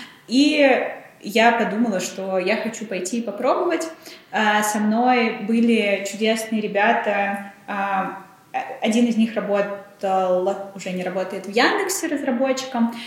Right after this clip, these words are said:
И они со мной тоже как-то поговорили про это все так хорошо, и мы подумали, что мне тоже надо в Яндекс.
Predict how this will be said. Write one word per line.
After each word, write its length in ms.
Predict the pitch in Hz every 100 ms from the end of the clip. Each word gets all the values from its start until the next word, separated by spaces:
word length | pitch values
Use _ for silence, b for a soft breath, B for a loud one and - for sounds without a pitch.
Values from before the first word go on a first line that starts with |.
| B
И 80 | -
они 200 | 277 269
со 140 | 277 254
мной 140 | 240
тоже 240 | 233 240 220
как-то 560 | 175 - 180 180 175
поговорили 440 | 185 190 190 359 359
про 80 | 294
это 140 | 254
все 200 | - -
так 220 | 233 214 -
хорошо, 480 | 202 - 247 302
и 280 | 349 269 -
мы 120 | 208 226
подумали, 460 | 233 208 254 226
что 480 | - - 196 226 220
мне 160 | 196 190
тоже 240 | 196 196
надо 240 | 190 180
в 100 | 185 185
Яндекс. 520 | 277 349 277 277